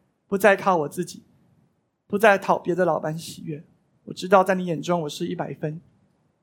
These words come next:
以至于我能够活出你的生命。耶稣，求你怜悯我们，帮助我们，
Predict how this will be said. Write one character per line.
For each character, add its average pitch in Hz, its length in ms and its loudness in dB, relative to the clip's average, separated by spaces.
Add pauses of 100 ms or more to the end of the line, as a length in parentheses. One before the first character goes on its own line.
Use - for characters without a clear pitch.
(340)
以 - 100 -8
至 175 100 -6
于 185 40 -2
我 170 80 -4
能 165 160 -2
够 190 160 0
活 175 240 -6
出 202 380 -8 (840)
你 165 120 -8
的 147 80 -14
生 156 220 -10
命。 165 220 -8 (1120)
耶 208 80 0
稣， 233 120 -6
求 220 120 2
你 196 140 0
怜 170 180 2
悯 180 180 -2
我 156 100 -2
们， 139 160 -12 (760)
帮 202 240 2
助 208 220 -2
我 160 80 0
们， 147 160 -12